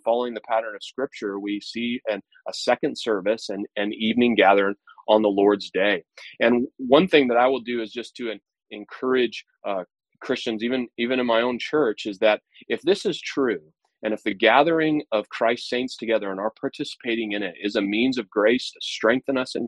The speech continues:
faith and for obedience and for the life he's called us to, uh, why would we want less of it? Um, we don't want less, uh, money in our bank. We don't want less food in our bodies. Why would we want less grace for our souls?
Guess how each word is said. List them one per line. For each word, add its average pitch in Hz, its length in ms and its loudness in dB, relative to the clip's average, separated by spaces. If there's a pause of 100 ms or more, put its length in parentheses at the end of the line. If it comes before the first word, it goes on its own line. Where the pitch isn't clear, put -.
faith 120 360 0
and 87 240 -10
for 117 260 4
obedience 120 640 0
and 98 160 -8
for 110 140 4
the 117 80 0
life 113 260 4
he's 104 140 -8
called 110 260 0
us 120 220 -8
to, 90 180 -8 (340)
uh, 107 80 10
why 104 280 8
would 160 200 0
we 147 140 -2
want 135 260 -2
less 117 280 -6
of 87 100 -10
it? - 760 -20
Um, 101 380 -8
we 110 220 -4
don't 135 260 2
want 147 240 2
less, 120 440 -2 (260)
uh, 104 160 -4
money 107 340 -2
in 127 80 -4
our 135 140 -2
bank. 98 340 -6 (140)
We 98 200 -8
don't 113 220 -2
want 123 240 -6
less 117 240 -2 (100)
food 113 220 -4
in 127 100 -6
our 135 120 0
bodies. 92 560 -4 (220)
Why 98 200 0
would 123 200 -2
we 131 140 -2
want 110 320 0
less 104 280 -2
grace 98 360 -4
for 92 220 -2
our 92 80 2
souls? 92 560 -6